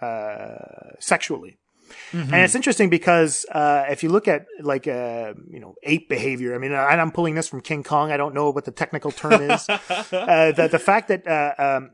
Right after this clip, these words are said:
Speaker 1: uh, an ape like that is going to present its back
Speaker 2: Oh,
Speaker 1: as a,
Speaker 2: yeah.
Speaker 1: as a form of being receptive to, uh, sexual, you know, desires and like that. Like,
Speaker 2: Yeah,
Speaker 1: they're
Speaker 2: yeah,
Speaker 1: sh-,
Speaker 2: yeah.
Speaker 1: trying to show that they're not interested, but that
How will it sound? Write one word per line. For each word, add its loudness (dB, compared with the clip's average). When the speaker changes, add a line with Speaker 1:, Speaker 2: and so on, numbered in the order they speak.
Speaker 1:
uh, -4
an -14
ape 2
like -4
that 0
is -4
going -6
to -8
present -4
its -8
back -4
Speaker 2:
Oh, -2
Speaker 1:
as 2
a, -2
Speaker 2:
yeah. -4
Speaker 1:
as 2
a 2
form 2
of -4
being 0
receptive -2
to, -6
uh, -6
sexual, -2
you -12
know, -6
desires 0
and -2
like -2
that. 2
Like, 2
Speaker 2:
Yeah, 4
Speaker 1:
they're 2
Speaker 2:
yeah, 4
Speaker 1:
sh-, 0
Speaker 2:
yeah. -4
Speaker 1:
trying 6
to 2
show 6
that 2
they're -2
not 2
interested, -2
but -2
that -4